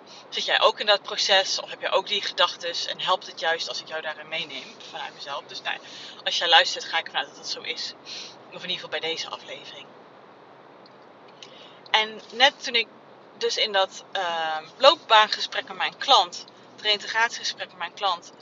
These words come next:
dat zo benoemde en dat ik die link legde, viel er dus bij mijzelf ook kwartjes. Dat ik dus soms iets vanuit de verkeerde energie doe. En omdat ik er heilig van overtuigd ben dat het dan niet gaat werken,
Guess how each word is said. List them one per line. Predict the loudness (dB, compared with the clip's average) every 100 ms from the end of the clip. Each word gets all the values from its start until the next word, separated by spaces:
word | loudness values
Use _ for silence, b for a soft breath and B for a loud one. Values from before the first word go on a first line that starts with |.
| B B B
dat | -2
zo | 0 -2
benoemde | -4 -4 -4 -2
en | -2 -2
dat | -4
ik | -8
die | -16 -12 -8
link | -2 6 6 6 -8 -14
legde, | 0 0 0 -4 -6 -6 B B B B
viel | -10 -4 2
er | 2
dus | 2 -2
bij | -2
mijzelf | -2 0 -2 0
ook | -4 -2
kwartjes. | -10 -8 -8 -8 -8
Dat | -4 -2
ik | -2 -4
dus | -4 -2 -4 -10 -20 -20 -20 -20 -20 -20 -20 _ _ _ _ _ _ -12
soms | -2 2 2 0
iets | -6 -8
vanuit | -2 -2 -2
de | -8
verkeerde | -10 -4 -2 -2 -4
energie | -6 -6 -4 -2 -4 -8 -12
doe. | -10 -10 -14 -20 -20 -20 B B B B B
En | 0
omdat | 2 2
ik | 2 2
er | 8
heilig | 10 10 8
van | 0
overtuigd | -2 2 8 8 6
ben | -8
dat | -10
het | -6
dan | -6
niet | -6 -8
gaat | -8
werken, | -2 0 0 -2